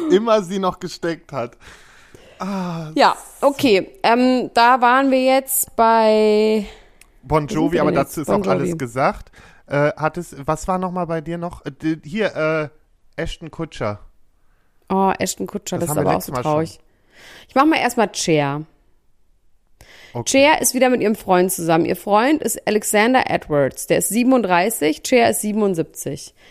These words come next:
Speaker 2: Ich finde das top. Und das ist aber nicht so ein Paar wie Claudia Obert und Max, sondern das ist ein absolut geiles Paar. Er ist wirklich auch sehr gut aussehend. Er ist ein Music Executive Producer, das heißt irgendwie irgend-, nee, nicht Producer, sondern Music, also irgendeiner in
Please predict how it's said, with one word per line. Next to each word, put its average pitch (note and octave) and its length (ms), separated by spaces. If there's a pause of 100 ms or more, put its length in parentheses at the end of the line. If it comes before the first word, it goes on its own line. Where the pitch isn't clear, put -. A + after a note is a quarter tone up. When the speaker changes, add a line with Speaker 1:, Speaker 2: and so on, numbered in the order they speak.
(220)
Speaker 2:
Ich - 100
finde C#4 200
das A3+ 300 (220)
top. - 400
Und F#3+ 80
das F#3 100
ist - 100
aber G3 160
nicht B3+ 180
so C#4 80
ein A#3+ 100
Paar A#3 220
wie A#3 60
Claudia G#3+ 340
Obert G#3 260
und G#3 140
Max, A#3 300
sondern A#3 200
das A#3 100
ist - 140
ein - 220
absolut A#3 800 (760)
geiles A#3 460
Paar. D3 480
Er G#3 140
ist A3+ 180
wirklich C4+ 320
auch - 160
sehr C#4 460
gut A#3 260
aussehend. D4 600
Er G#3 200
ist - 260
ein G#3+ 160
Music A#3+ 320
Executive A#3+ 460
Producer, C4 400
das A3 100
heißt A3+ 200
irgendwie G#3+ 260
irgend-, G3+ 480
nee, F3 140
nicht F3 140
Producer, F#3+ 280
sondern F3 160
Music, F#3 320
also F3 180
irgendeiner F#3+ 540
in - 100